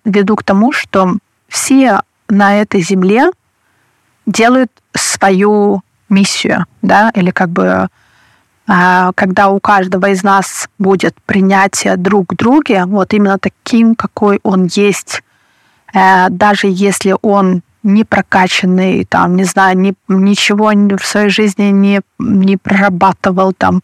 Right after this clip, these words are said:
э, связано с духовностью и так далее, этот человек тоже очень многое несёт в этот мир,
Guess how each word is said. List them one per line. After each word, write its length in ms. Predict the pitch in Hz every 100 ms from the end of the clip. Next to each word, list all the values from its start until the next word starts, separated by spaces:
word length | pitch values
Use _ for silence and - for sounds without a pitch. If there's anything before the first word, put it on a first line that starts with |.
| _ _ _ _ -
э, 80 | 185
связано 480 | - 196 196 185 190
с 60 | 180
духовностью 580 | 180 208 196 196 -
и 40 | -
так 160 | 196
далее, 440 | - 247 277 220 180 _ _ _ _ _ _
этот 260 | 214 196 -
человек 460 | - 202 202 240 -
тоже 420 | - 220 196 190 202 _
очень 540 | 226 214 202 - 180
многое 720 | 185 190 190 214 233 190 180 175 _ _
несёт 520 | 185 180 - 196 -
в 40 | 190
этот 280 | - - -
мир, 340 | 196 196 185